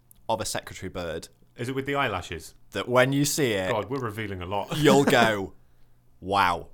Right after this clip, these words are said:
Speaker 1: Something will stir inside you when you see that picture. It's a, basically a picture of a secretary bird with, it's very close up and it's got these amazing eyelashes. But they're a species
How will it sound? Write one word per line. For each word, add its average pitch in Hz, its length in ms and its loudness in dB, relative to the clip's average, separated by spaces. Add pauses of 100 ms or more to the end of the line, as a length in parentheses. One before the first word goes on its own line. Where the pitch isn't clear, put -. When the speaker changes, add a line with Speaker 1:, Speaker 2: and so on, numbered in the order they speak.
(280)
Speaker 1:
Something 143 260 -4
will 110 60 -4
stir 123 520 0
inside 117 480 -2
you 73 200 -6
when 104 120 -6
you 107 120 -6
see 117 140 -6
that 104 180 -4
picture. 92 360 -2 (200)
It's 101 140 -4
a, 127 140 -2 (360)
basically 131 320 0
a - 20 -4
picture - 240 4
of 101 60 -8
a - 20 -8
secretary - 320 -8
bird 92 220 -8
with, 90 100 -8 (320)
it's - 160 -12
very 117 160 -2
close - 300 -6
up 87 120 -10
and 90 120 -8
it's - 100 -12
got - 140 -8
these 90 240 -10
amazing 92 440 -6
eyelashes. 85 540 -8 (240)
But 113 140 -6
they're 107 420 2
a 104 80 -6
species 117 840 -6